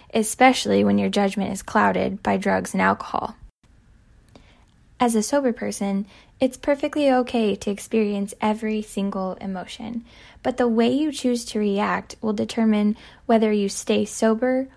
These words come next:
or give in to the temptation to use again. Number nine, practice self-care. Taking care of yourself physically and mentally has many benefits in a life of recovery,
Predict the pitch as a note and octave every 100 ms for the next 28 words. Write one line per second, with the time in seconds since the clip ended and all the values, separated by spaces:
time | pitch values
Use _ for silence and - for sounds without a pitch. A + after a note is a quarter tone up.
0 | - _ - A3+ G#3 G#3 G#3+ A3 G#3+ G3+
1 | G3 G3+ F#3+ G#3+ G#3+ G3 F#3+ F#3+ - F#3+
2 | G#3 G3+ - - A3+ G#3+ - _ _ _
3 | _ _ _ _ _ - A#3+ A3+ A3 G#3+
4 | A3 A3 A3 G#3+ - - B3+ B3 C#4+ C4+
5 | - G3+ G3+ - - - - A3+ _ _
6 | - _ _ _ _ - C4+ E4+ G4 C#4
7 | C4 A#3+ A3 G#3+ G3+ F#3+ - A3+ A#3 B3
8 | C4 B3+ B3+ - - - A3+ G#3+ G#3+ G#3
9 | F#3+ F#3+ F#3+ - G3+ G3+ G#3 G3+ G3+ G3+
10 | F3+ F#3 - - - - F#3+ F#3 F3+ F#3+
11 | G#3 - - - - A3